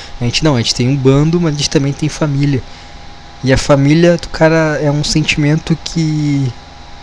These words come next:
ele não é, não precisa que as pessoas da tua família sejam iguais a você. É um sentimento, sentimento simplesmente que surge.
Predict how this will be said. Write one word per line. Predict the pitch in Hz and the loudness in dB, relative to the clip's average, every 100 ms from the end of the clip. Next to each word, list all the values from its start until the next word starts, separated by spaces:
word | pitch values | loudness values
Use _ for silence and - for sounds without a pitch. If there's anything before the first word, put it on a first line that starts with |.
| - - - - - | -18 -20 -20 -20 -2
ele | 139 139 | 0 4
não | 151 147 | 4 4
é, | 151 160 151 139 131 123 - - - - - 151 | 2 2 0 0 -2 -4 -8 -18 -18 -18 -8 -4
não | 143 | -2
precisa | - 160 175 | 0 2 2
que | 180 | 2
as | - | 2
pessoas | 165 - 143 151 160 135 - - 131 | 2 4 4 4 4 4 2 0 -2
da | 127 | -2
tua | 147 | -2
família | 131 139 127 135 143 | 0 0 2 2 2
sejam | - - 135 135 143 131 - - - - - - - | 2 4 4 4 2 0 -8 -16 -16 -18 -18 -18 -6
iguais | 135 127 131 139 131 | -4 4 6 6 4
a | |
você. | 123 127 - - 131 131 - | 2 0 0 0 0 -2 -6
É | 127 | -4
um | 123 | -2
sentimento, | - - 147 139 151 156 - | -2 -4 0 2 2 0 -4
sentimento | - 151 - 151 170 | -4 -2 -2 -4 -2
simplesmente | - 160 170 170 | -4 -2 -2 -2
que | - | -2
surge. | 180 - - 180 180 135 - - | -2 0 2 4 6 4 0 -6